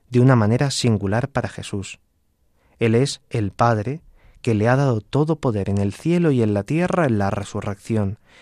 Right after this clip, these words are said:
y por la cual es el Dios con nosotros, el Padre que había dotado todo al Hijo,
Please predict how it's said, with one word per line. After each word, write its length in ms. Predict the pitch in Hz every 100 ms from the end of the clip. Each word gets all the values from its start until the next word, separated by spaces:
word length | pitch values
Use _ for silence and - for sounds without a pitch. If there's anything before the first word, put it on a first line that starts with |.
| _ -
y 100 | 131
por 220 | 139 147
la 120 | 151
cual 360 | - 104 95 87 _ _ -
es 160 | -
el 160 | 107 92
Dios 320 | 98 107 -
con 220 | 110 101
nosotros, 640 | 98 - 104 - 95 - _ _ - - -
el 180 | 101 92
Padre 380 | 110 110 113 123
que 120 | 107
había 240 | 107 123
dotado 640 | 113 101 123 127 104 107 _ _ _ _ _ _
todo 280 | - 135 135
al 120 | 113
Hijo, 360 | 101 - 90